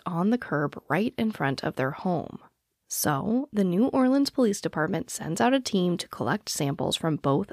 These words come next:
of these items. I think it's important to note that at this time, so about nine months after Jessica's body is released to Justin, she's actually still sitting in the morgue.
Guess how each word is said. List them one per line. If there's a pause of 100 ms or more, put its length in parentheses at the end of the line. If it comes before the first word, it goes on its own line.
of
these
items. (800)
I
think
it's
important
to
note
that
at
this
time,
so
about
nine
months
after
Jessica's
body
is
released
to
Justin, (320)
she's
actually
still
sitting
in
the
morgue.